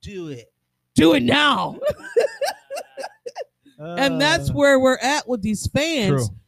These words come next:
Speaker 2: who still think we're in nineteen or two thousand one and two thousand and seven and two thousand. Bro, we in tw-, we're
Speaker 1: It's
Speaker 2: in
Speaker 1: different.
Speaker 2: twenty twenty-two.
Speaker 1: Yep, very different times.
Speaker 2: It's different times now.
Speaker 1: Very different times.
Speaker 2: They don't even wanna give Josh Allen his kudos,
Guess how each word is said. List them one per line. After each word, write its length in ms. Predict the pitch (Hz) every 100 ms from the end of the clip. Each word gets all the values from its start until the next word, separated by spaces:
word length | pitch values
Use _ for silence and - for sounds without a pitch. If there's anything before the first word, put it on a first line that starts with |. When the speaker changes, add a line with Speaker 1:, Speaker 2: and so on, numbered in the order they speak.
| -
Speaker 2:
who 160 | 277
still 400 | 226 - 302 349
think 300 | - 294 269
we're 160 | 285 302
in 220 | 269 214
nineteen 840 | 233 294 277 - 302 302 254 247 - -
or 80 | 226
two 240 | - 311
thousand 540 | 294 294 285 247 247 208 _ _ _
one 480 | 180 294 302 302 285
and 140 | 208
two 140 | - 294
thousand 420 | 294 294 285 240
and 120 | 214
seven 400 | - 294 302 294
and 100 | 262
two 140 | 240 294
thousand. 120 | 269 _ _
Bro, 200 | - 302
we 280 | 262 202 370
in 140 | 339 254 _ _
tw-, 160 | - - -
we're 180 | 330
Speaker 1:
It's 100 | 175
Speaker 2:
in 160 | 160 285
Speaker 1:
different. 340 | 311 339 320 -
Speaker 2:
twenty 320 | 294 320 320 269 _ - -
twenty-two. 320 | 349 262 170
Speaker 1:
Yep, 260 | 127 123 139 _ _
very 340 | 127 139 139
different 360 | 131 127 120 113
times. 200 | 120 113
Speaker 2:
It's 200 | 311 -
different 420 | - 320 - 302
times 500 | - 294 339 349 262
now. 120 | 202 165
Speaker 1:
Very 180 | 135
different 300 | 127 117 117
times. 220 | 113 113 -
Speaker 2:
They 120 | 302
don't 160 | 330
even 120 | 330 269
wanna 200 | 302 240
give 240 | 240 190
Josh 340 | 240 254 226 -
Allen 320 | 220 214 185 -
his 240 | 202 185
kudos, 640 | - - 277 277 269 269